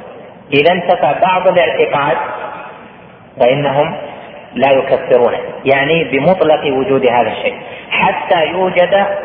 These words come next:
اعتقاد خاص يضاد أصل ذلك الاعتقاد، حتى يوجد عمل خاص يضاد أصل الاعتقاد أو العمل،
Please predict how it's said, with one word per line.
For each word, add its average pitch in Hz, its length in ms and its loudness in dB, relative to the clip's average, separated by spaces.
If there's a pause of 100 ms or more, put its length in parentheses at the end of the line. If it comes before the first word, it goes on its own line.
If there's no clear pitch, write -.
(160)
اعتقاد 165 560 0 (600)
خاص 135 500 0
يضاد 151 400 2
أصل 170 520 -2
ذلك 135 240 -2
الاعتقاد، 110 500 0 (600)
حتى 175 460 0
يوجد 175 400 0
عمل 160 400 -2 (120)
خاص 160 420 0
يضاد 151 440 2 (380)
أصل 165 360 0 (720)
الاعتقاد 139 640 2
أو 135 120 2
العمل، 113 340 -2